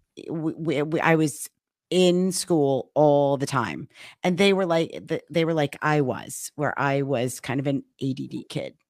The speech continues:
you know, and w-, if, if I wasn't interested in something, I, my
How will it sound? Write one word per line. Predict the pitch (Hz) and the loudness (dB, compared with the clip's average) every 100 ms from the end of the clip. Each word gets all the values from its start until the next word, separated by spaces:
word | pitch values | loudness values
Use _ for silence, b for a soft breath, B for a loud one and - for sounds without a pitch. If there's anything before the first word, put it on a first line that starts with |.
| _ _ | _ _
you | 131 | -6
know, | 139 135 135 | -4 -2 -2
and | 135 139 139 b b b _ - | -2 -4 -6 b b b _ -6
w-, | 135 | -4
if, | - - | -4 -2
if | 160 | 2
I | 156 151 | 4 4
wasn't | 131 - 131 | 2 0 -2
interested | 175 165 143 143 135 | -2 0 -2 -2 -2
in | 127 | 0
something, | 139 131 143 143 | -2 -2 0 0
I, | 139 135 131 131 143 _ - - | 2 2 2 0 -6 _ -18 -6
my | 143 139 135 | -2 -2 -4